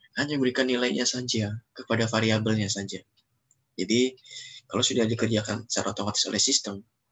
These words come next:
kita hanya memberikan nilainya saja. Oh, nilainya, misalkan, nilai dari konstruktornya ini berapa, standarnya berapa, kemudian,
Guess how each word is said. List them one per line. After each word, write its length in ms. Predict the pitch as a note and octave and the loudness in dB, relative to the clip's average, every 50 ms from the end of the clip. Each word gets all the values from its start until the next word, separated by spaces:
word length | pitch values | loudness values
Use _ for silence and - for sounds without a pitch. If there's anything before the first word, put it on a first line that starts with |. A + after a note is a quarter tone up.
| - - _ | -20 -20 _
kita 200 | - - - C#3 | -14 -8 -6 -2
hanya 120 | C#3+ C#3 | 0 0
memberikan 320 | B2+ A#2+ B2 - B2+ A#2 A#2 | 0 0 2 2 2 2 4
nilainya 320 | A2 A2 A2 A2 G#2+ G#2 | 4 2 2 2 0 0
saja. 360 | G2 F#2+ G#2 G#2 G#2+ G2 F#2+ - - - | 0 -2 -2 -2 -4 -6 -8 -8 -8 -8
Oh, 80 | C#3 | -6
nilainya, 560 | C3+ C3+ B2 A#2+ A#2 A#2 B2+ B2+ B2+ B2+ C3 _ _ _ - - - - - - - - _ - | -6 -4 -4 -4 -4 -4 -4 -4 -6 -6 -8 _ _ _ -20 -20 -20 -20 -20 -20 -20 -18 _ -2
misalkan, 640 | A#2+ G#2+ - F#2+ F#2 F#2 - - G2 G#2 A2 - - _ _ _ _ _ - - - - - _ _ _ _ - - | 0 2 2 2 0 -2 -4 -4 -4 -2 -4 -4 -10 _ _ _ _ _ -20 -20 -20 -20 -20 _ _ _ _ -8 -2
nilai 240 | A2+ A2 G#2+ G#2+ G#2+ | 0 2 4 4 4
dari 240 | G#2+ G#2 G#2 G#2 - | 4 4 2 2 0
konstruktornya 560 | G#2 G#2+ - G#2+ G#2 - A2+ A2 G#2+ G#2+ G#2+ | 0 0 0 0 0 -2 -2 0 2 2 2
ini 320 | A2 B2+ C3+ C3 B2 - _ _ _ _ _ _ _ _ _ _ _ _ _ _ _ - _ - | 2 0 0 -2 -6 -10 _ _ _ _ _ _ _ _ _ _ _ _ _ _ _ -20 _ -4
berapa, 480 | - A#2 G#2 F#2 - - F#2+ F2+ - - - - _ _ _ - | 0 0 0 0 0 0 -2 -2 -2 -6 -14 -20 _ _ _ -8
standarnya 560 | - - A2 G#2+ G#2 G#2 G2+ F#2+ G#2 A2 A2 | -4 0 2 2 4 4 2 2 2 0 -2
berapa, 560 | G#2 G2 F#2 - _ - A2 G#2 F#2+ F#2+ - _ _ _ _ _ _ _ _ - _ - | -2 -2 -6 -8 _ -2 -2 -2 -2 -2 -8 _ _ _ _ _ _ _ _ -20 _ -8
kemudian, 480 | G#2+ G2+ G#2 G#2 G#2 G#2 A2 A2 G#2+ B2 | -6 -4 -2 0 2 2 2 2 0 -4